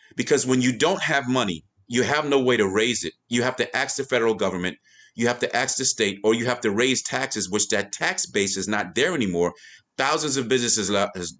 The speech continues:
has gone, hundreds of thousands of jobs lost. Where's the money coming from? Uh, and so it, it dawned on me that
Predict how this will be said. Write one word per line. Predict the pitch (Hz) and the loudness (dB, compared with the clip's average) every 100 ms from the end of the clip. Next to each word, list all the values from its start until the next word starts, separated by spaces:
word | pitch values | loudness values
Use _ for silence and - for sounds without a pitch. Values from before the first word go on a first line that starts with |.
| - | -12
has | 90 | -10
gone, | - 90 92 92 _ _ | -2 0 0 -2 _ _
hundreds | 147 151 135 | -2 0 -2
of | 127 | 0
thousands | 120 110 104 92 | 0 0 -2 -6
of | 85 | -4
jobs | 98 87 85 | -2 -2 -2
lost. | 85 82 85 - - _ _ 98 | -2 -2 -4 -8 -18 _ _ -2
Where's | 113 170 156 | 4 4 4
the | 151 | 2
money | 143 135 | 2 2
coming | 123 117 104 | 0 -2 -2
from? | 92 - - _ _ _ _ _ _ - - _ - | -6 -14 -18 _ _ _ _ _ _ -20 -20 _ -2
Uh, | 117 113 117 | 2 2 2
and | 131 | 0
so | - 156 143 - - _ _ - | 2 4 4 2 0 _ _ -2
it, | 131 - - | -2 -2 -2
it | 135 107 | -2 2
dawned | 160 196 180 | 2 2 2
on | 135 | 2
me | 113 107 | 2 2
that | 104 98 | 2 0